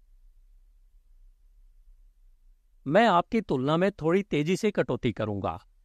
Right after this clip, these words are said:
लेकिन ट्रेडिंग अभी भी वही रहेगा। किसी ने मुझसे कहा,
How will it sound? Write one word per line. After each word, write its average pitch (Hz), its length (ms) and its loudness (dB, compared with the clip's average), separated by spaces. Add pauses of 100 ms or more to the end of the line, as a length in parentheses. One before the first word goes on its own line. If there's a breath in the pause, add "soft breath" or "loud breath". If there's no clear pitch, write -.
(140)
लेकिन 214 280 2
ट्रेडिंग 175 360 2
अभी 143 340 0
भी 202 140 0
वही 139 280 0
रहेगा। 107 560 -2 (540)
किसी 220 260 2
ने 233 120 2
मुझसे 214 320 0
कहा, 120 420 -2